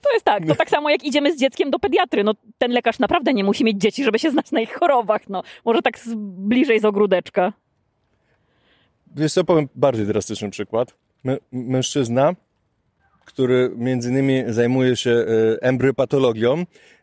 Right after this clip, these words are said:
Speaker 2: nie musi być w ciąży.
Speaker 1: O tak.
Speaker 2: Żeby móc się sensownie na ten temat wypowiedzieć.
Speaker 1: Bardzo dobry <laughs> przykład, dziękuję bardzo, tak. Dokładnie tak. Nie musi mieć macicy.
Speaker 2: No. No cóż, no to chyba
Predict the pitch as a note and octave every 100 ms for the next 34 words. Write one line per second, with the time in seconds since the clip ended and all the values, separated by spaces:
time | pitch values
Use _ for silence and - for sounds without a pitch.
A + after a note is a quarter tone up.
0 | _ - B2+ D3 D3+ D3+ F3 C3+ C3+ -
1 | E3+ C3 F#2+ - - G#3+ G#3 G3 - C#3+
2 | B2+ D3+ G3+ F3+ G3+ - A#3 A3 G#3 D#3+
3 | F#3+ G3 G3 F3 D3+ F3+ F3 F#3+ D#3+ A#2+
4 | G#2+ - E3 A#3 A#3 G3+ - E4+ G4+ -
5 | F4+ C4+ - - D#3 D4 C#4+ A#3+ A#3 A3
6 | A#3 A3 A3 B3 A3 C#4+ D#4 - - D#4
7 | B3 - G3+ - C#4+ D4 F#4+ F4 - D#4
8 | - G#4+ G4+ - - - _ - A#3 B3+
9 | - _ _ - - _ _ _ - -
10 | - - - - B2 A2+ - - B2 C#3
11 | C#3 C3 B2 A#2+